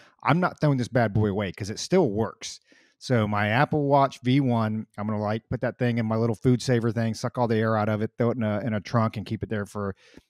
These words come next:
you know, ten years and then maybe try to sell it on eBay for, like, you know, a thousand dollars or something like that down the road. So I know I'm getting a new Apple Watch. Other than that, uh, you know, we pretty much buy, e-, especially now, my kids are grown, man. We buy stuff, you know,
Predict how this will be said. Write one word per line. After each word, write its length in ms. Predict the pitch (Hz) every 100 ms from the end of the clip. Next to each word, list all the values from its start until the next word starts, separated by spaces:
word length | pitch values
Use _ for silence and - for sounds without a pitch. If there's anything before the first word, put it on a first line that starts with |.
| _
you 80 | 120
know, 100 | 107
ten 260 | - 123 113
years 300 | 107 107 98
and 80 | 95
then 80 |
maybe 180 | 98 104
try 140 | 104 101
to 80 |
sell 220 | 90 117 107
it 60 |
on 80 | 101
eBay 360 | 101 98 95 92
for, 180 | 98 98
like, 180 | 95 - -
you 80 | 98
know, 240 | 92 92 113
a 40 |
thousand 360 | - 101 98 101
dollars 240 | 92 95
or 60 | 92
something 180 | - 113
like 120 | 104
that 140 | 101 98
down 160 | 104
the 60 | 95
road. 260 | 95 95 -
So 180 | 107 95 - - _
I 100 | 139
know 180 | 139 180
I'm 100 | 160
getting 180 | 139 131
a 20 |
new 180 | 120 117
Apple 260 | 110 107 107
Watch. 380 | 104 98 101 - -
Other 220 | 214 214
than 100 | 131 110
that, 280 | 113 113 - -
uh, 540 | 135 127 123 120 123 208
you 60 |
know, 80 | 226
we 100 | 208
pretty 180 | 180 208
much 200 | 175 -
buy, 340 | 113 113 117 117
e-, 140 | 127 104
especially 360 | 123 - - 117
now, 120 | 107
my 140 | 190
kids 260 | - 117 104
are 60 |
grown, 240 | 98 98 98
man. 180 | 98 110
We 100 | 175
buy 240 | 127 104
stuff, 360 | - 117 104 - _ _ _ _
you 80 | 113
know, 240 | 107 95